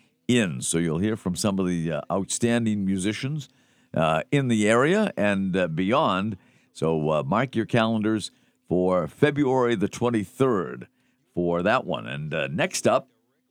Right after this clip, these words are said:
is March the second, the Rockin' Daddy-O's, an evening of doo-wop.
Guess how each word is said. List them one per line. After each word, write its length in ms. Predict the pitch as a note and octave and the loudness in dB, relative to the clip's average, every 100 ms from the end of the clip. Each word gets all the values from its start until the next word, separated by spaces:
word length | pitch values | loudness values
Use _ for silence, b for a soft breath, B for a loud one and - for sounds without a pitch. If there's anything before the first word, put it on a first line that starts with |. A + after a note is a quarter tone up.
| _ _ _ | _ _ _
is 420 | F2+ F#2 F#2+ F2+ - | 0 2 2 2 -2
March 520 | F2+ F#2 D3 F3 - | -2 2 2 0 -4
the 100 | G2+ | -4
second, 540 | - G3+ A3 F#2+ G#2+ - _ _ _ _ - | 0 2 2 -2 -6 -12 _ _ _ _ -4
the 280 | D#2 F2+ E2+ | 0 2 2
Rockin' 640 | D2 E2 C3 F#3+ F#3+ C#3+ | 0 2 4 4 2 2
Daddy-O's, 840 | D3+ F3+ F3 E3 D#3 F3 F#3+ D3+ | 4 4 4 4 4 4 2 0
an 100 | A#2 | -2
evening 400 | F#2 E3 E3+ E3+ | 0 0 0 -2
of 280 | C3+ G2 - | -2 -4 0
doo-wop. 580 | A3 B3 E3 F2 - | 2 2 2 0 -4